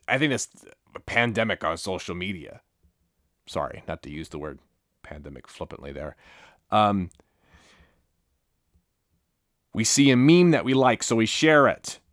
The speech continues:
We see an article that we like and we share it. We freak out about an article and share it just to find out that if you would have read the little s-,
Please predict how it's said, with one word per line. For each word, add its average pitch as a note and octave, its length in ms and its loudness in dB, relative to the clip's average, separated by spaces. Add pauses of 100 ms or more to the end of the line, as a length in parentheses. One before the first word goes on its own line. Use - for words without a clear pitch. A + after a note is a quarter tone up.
(160)
We C3+ 140 -4
see D3 160 2
an D3+ 80 6
article D#3+ 460 4
that C#3+ 120 2
we C3+ 100 -2
like C3+ 340 0
and B2 100 -2
we A#2 100 -2
share D3 460 2
it. - 320 -4 (1300)
We D3+ 240 0
freak - 680 0
out E3 160 8
about D3 280 6
an D3 100 -2
article C#3+ 400 4
and C#3 100 2
share D#3 280 2
it C#3 60 0
just C3 140 -6
to C#3 80 -6
find C3+ 360 2
out C3 300 4
that C3 220 2
if C#3+ 200 -6
you C3 100 0
would C3 140 0
have B2+ 100 0
read C3 480 0
the B2+ 80 2
little B2 220 0
s-, - 160 -8